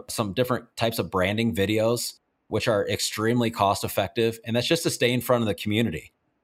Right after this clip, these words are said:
It could be some B-roll video of us washing houses. It could be,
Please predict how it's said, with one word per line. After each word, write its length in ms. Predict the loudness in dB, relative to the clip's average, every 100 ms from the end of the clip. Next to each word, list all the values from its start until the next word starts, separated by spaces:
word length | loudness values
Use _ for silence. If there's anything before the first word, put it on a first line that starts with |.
| -6
It 100 | -4
could 180 | -2 0
be 480 | 2 2 2 0 -6 _
some 260 | -4 -2 0
B-roll 380 | 2 4 4 4
video 340 | 2 4 4
of 100 | 4
us 160 | 2 2
washing 360 | 2 2 0
houses. 600 | 2 2 2 0 0 -2
It 60 | -4
could 200 | -4 0
be, 420 | 0 2 0 -2